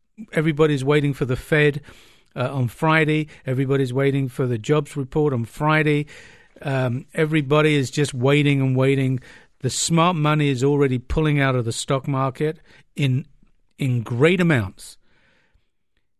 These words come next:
This is an opportunity to buy physical gold and silver at a great price.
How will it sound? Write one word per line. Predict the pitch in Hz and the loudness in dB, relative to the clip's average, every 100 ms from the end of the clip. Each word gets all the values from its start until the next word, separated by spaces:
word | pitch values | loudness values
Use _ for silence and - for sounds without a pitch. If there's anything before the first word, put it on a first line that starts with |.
| _ | _
This | 240 156 202 | 0 2 4
is | 220 170 | 2 2
an | 175 | 2
opportunity | 170 160 - 165 156 147 135 | 0 -2 0 0 0 0 -2
to | |
buy | 110 143 147 147 151 | -2 0 2 0 -2
physical | - 151 151 165 170 | -4 -2 -2 -2 0
gold | 147 147 143 | 2 2 2
and | 143 | -2
silver | - 143 135 135 - | 0 0 2 0 -4
at | 135 | -6
a | 117 | -8
great | 110 135 170 - | -2 0 0 -2
price. | - 139 143 - | -4 -2 -4 -8